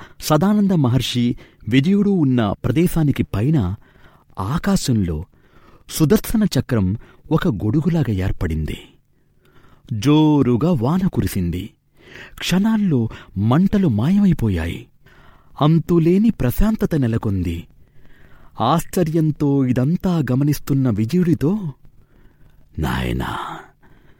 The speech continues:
తరువాత అన్నీ నీకు విశదపరుస్తాను కాని భైరవారాధనకు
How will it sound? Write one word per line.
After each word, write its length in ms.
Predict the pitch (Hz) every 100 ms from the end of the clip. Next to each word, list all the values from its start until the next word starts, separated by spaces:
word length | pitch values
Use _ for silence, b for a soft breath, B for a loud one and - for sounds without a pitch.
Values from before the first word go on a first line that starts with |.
| b b b b b
తరువాత 500 | - 85 80 85 92
అన్నీ 600 | 101 85 80 82 92 117
నీకు 540 | 117 95 87 87 76 - b b b b
విశదపరుస్తాను 800 | - - 85 85 - - - 76
కాని 580 | 71 71 69 76 123 - - b b b b b b b b -
భైరవారాధనకు 1300 | - 80 69 71 67 71 76 80 82 - 85 - 92